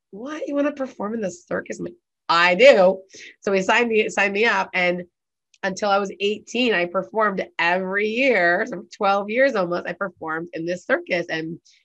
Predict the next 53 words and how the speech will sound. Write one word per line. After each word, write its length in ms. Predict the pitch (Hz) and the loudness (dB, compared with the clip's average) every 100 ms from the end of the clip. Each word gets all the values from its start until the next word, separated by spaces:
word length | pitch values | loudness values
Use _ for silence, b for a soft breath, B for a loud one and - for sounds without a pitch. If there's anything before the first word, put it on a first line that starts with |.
| - | -6
I 100 | 185 | 0
did 180 | 208 190 | 0 2
tightrope 360 | 185 160 156 | 2 2 0
and 240 | 170 170 170 | 2 2 2
unicycle 560 | 180 180 175 170 160 170 | 2 2 0 -2 -2 -2
and 160 | 170 | -2
juggling 580 | 156 190 185 175 165 160 | 0 0 2 2 0 -2
and 260 | 156 156 175 _ _ _ _ _ _ - - - | -4 -8 -12 _ _ _ _ _ _ -20 -18 -2
all 220 | 233 269 | 4 4
the 140 | 294 240 180 | 4 0 2
various 380 | 214 214 208 185 | 4 6 2 0
acts 240 | 175 175 - | -2 -2 -4
that 80 | 180 | -6
you 120 | 185 | -4
can 180 | 185 175 | -4 -4
think 180 | 208 208 | -6 -4
of. 120 | 185 | -2
There 100 | 208 | -2
were 100 | 208 | 2
no 160 | 233 | 2
animals 380 | 262 220 190 185 | 2 2 2 0
in 60 | 180 | -2
the 80 | 175 | -4
circus. 340 | 175 175 190 | -4 -6 -6
It 20 | |
was 80 | 190 | -6
a 40 | 165 | -4
little 100 | 175 | -2
more 100 | 175 | -2
European 600 | 175 175 170 170 165 170 | 0 -2 -2 -6 -6 -8
style. 460 | - 160 160 175 190 b b b | -6 -2 0 -2 -4 b b b
But, 100 | - | 0
you 60 | 285 | 4
know, 100 | 285 | 4
most 180 | 277 285 | 4 2
of 60 | 285 | 2
my 120 | 285 | 2
friends 300 | 285 294 254 | 4 2 2
were 80 | 233 | 4
out 200 | 220 214 | 2 2
skipping 320 | - 240 226 | -2 -4 2
rope 340 | 226 214 190 190 | 4 4 2 0
or 140 | 175 | -4
playing 280 | 175 220 208 | -4 -6 -6
soccer. 560 | - 226 214 196 180 185 _ _ - | -2 0 0 -2 -2 -6 _ _ -10
And 140 | 208 | -4
we're 140 | 220 240 | 0 0
running 220 | 233 233 | 0 -2
around 240 | 233 220 220 | -2 -2 0
in 60 | |
our 80 | 220 | -2
leotards 760 | 214 202 233 233 185 170 175 175 | -2 -2 -2 -2 0 0 -2 -4
doing 580 | 190 185 180 180 180 180 | -6 -4 -2 -2 -4 -8